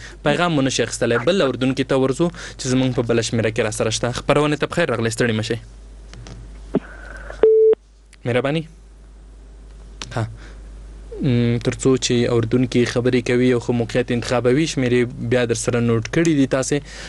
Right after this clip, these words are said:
نو طبعاً موږ به خپلو خبرو ته دوام ورکوو، خو زموږ تخنیکي همکار عبید الله عبید، اه،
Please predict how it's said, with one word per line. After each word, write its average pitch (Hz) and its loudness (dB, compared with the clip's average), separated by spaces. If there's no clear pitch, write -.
نو 113 2
طبعاً 117 2
موږ 117 2
به 113 2
خپلو 139 0
خبرو 147 2
ته 156 0
دوام 139 2
ورکوو، 135 2
خو 123 2
زموږ 113 0
تخنیکي 117 -2
همکار 113 0
عبید 117 2
الله 117 2
عبید، 120 0
اه، 120 4